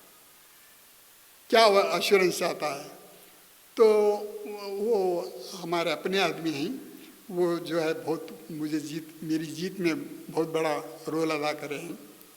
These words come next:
किरदार अदा करे हैं। वो उसे हम कुछ करना है तो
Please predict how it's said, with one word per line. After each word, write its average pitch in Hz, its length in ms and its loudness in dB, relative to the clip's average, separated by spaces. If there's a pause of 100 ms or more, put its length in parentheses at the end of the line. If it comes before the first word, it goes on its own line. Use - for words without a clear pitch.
(220)
किरदार 170 400 0
अदा 151 220 0
करे 147 240 -6
हैं। 180 180 -8 (560)
वो 190 140 6 (180)
उसे 185 320 2 (1160)
हम 196 220 -2
कुछ 202 260 -2 (100)
करना 175 260 0
है 147 200 -2 (240)
तो 311 100 -4